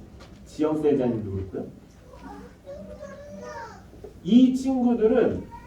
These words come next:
다 맞죠? 또 있나? 영서 셀장님도 그렇고요. 성경 셀장님도 그런가요?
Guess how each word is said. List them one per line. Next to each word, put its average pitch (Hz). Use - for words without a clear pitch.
다 202
맞죠? -
또 -
있나? 170
영서 208
셀장님도 170
그렇고요. 107
성경 285
셀장님도 196
그런가요? 101